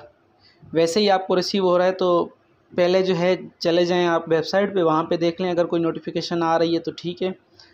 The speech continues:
अ, सेकंड जो है, अ, उसके Twitter अकाउंट पे चले जाएं। पीएमसी का अपना जो है Twitter हैंडल है और उस पे आपको एक वेरीफाइड टिक भी मिलेगा, वही उनका Twitter अकाउंट है।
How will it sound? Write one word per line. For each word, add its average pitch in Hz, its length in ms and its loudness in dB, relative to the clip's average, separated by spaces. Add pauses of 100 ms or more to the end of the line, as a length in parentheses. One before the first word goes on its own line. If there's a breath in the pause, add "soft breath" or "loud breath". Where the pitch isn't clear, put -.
(320 loud breath)
अ, 151 260 2
सेकंड 170 480 -2
जो 175 60 0
है, 170 460 0
अ, 151 280 4
उसके 151 220 -4
Twitter 175 360 0
अकाउंट 165 320 -2
पे 160 80 0
चले 151 240 0
जाएं। 147 200 -2 (560 loud breath)
पीएमसी 165 440 -2
का 160 120 0
अपना 160 260 -4
जो 156 80 -4
है 151 160 -2
Twitter 156 380 0
हैंडल 151 300 0
है 208 280 -8 (360 loud breath)
और 135 440 0
उस 135 260 -10
पे 151 260 0
आपको 151 520 0
एक 147 520 -2 (140)
वेरीफाइड 151 560 -2
टिक 156 200 -6
भी 165 100 -2
मिलेगा, 156 500 0 (280)
वही 151 180 2
उनका 151 260 0
Twitter 147 360 -2
अकाउंट 151 360 -2
है। 135 100 -4